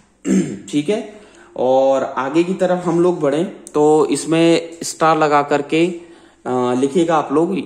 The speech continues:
ये कैसा है, a very large, a very large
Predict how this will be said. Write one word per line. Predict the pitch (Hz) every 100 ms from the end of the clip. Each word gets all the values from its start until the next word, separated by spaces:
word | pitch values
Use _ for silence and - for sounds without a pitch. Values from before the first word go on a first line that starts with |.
| -
ये | 120 135 170
कैसा | 170 165 175
है, | 156 180 208 - - _ _ -
a | 147 143 170 170 -
very | 131 131 135
large, | 127 110 98 87 - - - -
a | 131 151 147
very | 123 120 151 170 - - _ _ -
large | 113 110 131 117 117 -